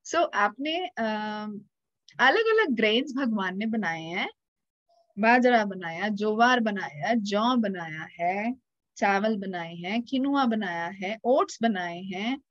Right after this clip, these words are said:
आपने सबको थोड़ा-थोड़ा खाना है, कभी कोई खा लिया, कभी कोई खा लिया। सिर्फ एक गेहूं पे ही stick नहीं करना है, है ना? So, but गेहूं भी खाना है।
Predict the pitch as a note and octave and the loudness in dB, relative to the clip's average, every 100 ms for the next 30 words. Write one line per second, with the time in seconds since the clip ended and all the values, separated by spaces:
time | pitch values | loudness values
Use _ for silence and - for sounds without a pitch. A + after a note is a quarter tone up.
0 | _ _ _ G3+ A#3 E4+ G4 - A#3 G#3 | _ _ _ -6 -6 -6 -4 0 0 -2
1 | - _ - D#4+ G#4+ A#4+ _ _ _ A3+ | -12 _ -2 0 2 -2 _ _ _ -4
2 | G#3 G#3 G#3 G#3 G#3 G#3+ D#3+ D#3+ G3 F3 | -2 -2 -2 -4 -4 -6 -6 -6 -4 -4
3 | E3+ A3 D#4+ _ _ _ - F#3+ G#3 A3+ | -4 -6 -10 _ _ _ -6 -4 -2 2
4 | B3 A#3+ A#3+ G3 F#3+ F#3+ F3 D#3+ D3+ D#3+ | 0 0 0 0 -2 -6 -8 -10 -10 -10
5 | E3 A#3+ A3+ A3+ C4+ E4 _ _ _ _ | -6 -2 -2 0 -2 -2 _ _ _ _
6 | _ _ _ - D4 E4 D#4 A#3+ A#3 A#3 | _ _ _ -6 -4 -2 -2 0 2 4
7 | A#3+ D4 C#4+ D#4+ F4+ A#4 - B3+ A#3+ A#3+ | 4 2 0 0 2 0 -6 -10 -4 -2
8 | A3+ G#3+ F3+ C3+ - D3+ _ _ _ _ | 0 0 -2 -6 -14 -20 _ _ _ _
9 | _ _ _ - B3+ D#5 _ _ _ _ | _ _ _ -2 -2 -2 _ _ _ _
10 | _ _ - E4+ - _ - F#4 - A3+ | _ _ -4 -4 -6 _ 0 0 0 -2
11 | G3 G3 A3 A3 G#3 C4 A#3+ F#3+ C#3+ D3 | 0 0 -2 2 4 4 2 -4 -4 -12
12 | - | -16